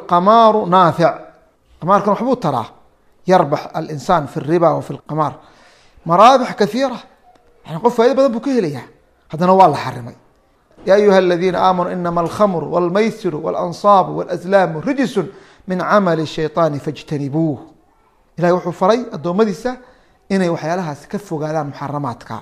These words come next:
Haddana sheekhu wuxuu tilmaamay manaafic wax ku sugan, oo markaa ribadii waxaa laga helayaa fawaa'id fara badan baa laga helayaa. "Ya ayuha aladiina aamanuu ittaqu llaha wa dharuu maa baqiya min arriba." Qofkii ribadii xoolo badan buu ka helayaa, khimaarkii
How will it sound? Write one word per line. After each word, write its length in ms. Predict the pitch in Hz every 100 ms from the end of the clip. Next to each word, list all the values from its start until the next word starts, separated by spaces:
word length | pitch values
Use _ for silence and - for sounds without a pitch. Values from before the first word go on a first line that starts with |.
| - _ _ _ _
Haddana 240 | 180 208 247
sheekhu 260 | 262 214
wuxuu 120 | 208
tilmaamay 480 | 202 180 170 175 202
manaafic 380 | 180 175 180 254
wax 120 | 226 202
ku 80 | 220
sugan, 280 | 147 127 107 _ _ _ _ _ _ -
oo 120 | 180 175
markaa 400 | 190 185 156 147
ribadii 540 | 156 175 175 175 190
waxaa 160 | - 151
laga 160 | 165
helayaa 280 | 180 151 151
fawaa'id 320 | 147 160 165 -
fara 180 | 175
badan 220 | 165 180 180
baa 80 | 175
laga 140 | 190
helayaa. 360 | 196 196 220 233 - _ _ _
"Ya 80 | 180
ayuha 180 | 180 180
aladiina 340 | 180 170 175 170
aamanuu 240 | 160 165 156
ittaqu 300 | - 170 165
llaha 280 | 160 147 151
wa 140 | 156
dharuu 300 | 151 214 196
maa 180 | 165 151
baqiya 340 | 143 165 151 143
min 160 | 139
arriba." 480 | 139 151 139 117 101 - _ _ _ _ _ _ -
Qofkii 280 | 196 196
ribadii 280 | 190 214 233
xoolo 260 | 185 208 247
badan 180 | 247 233
buu 80 | 214
ka 100 | 240
helayaa, 360 | 170 135 117 - _ _ _
khimaarkii 520 | 180 240 240 226 208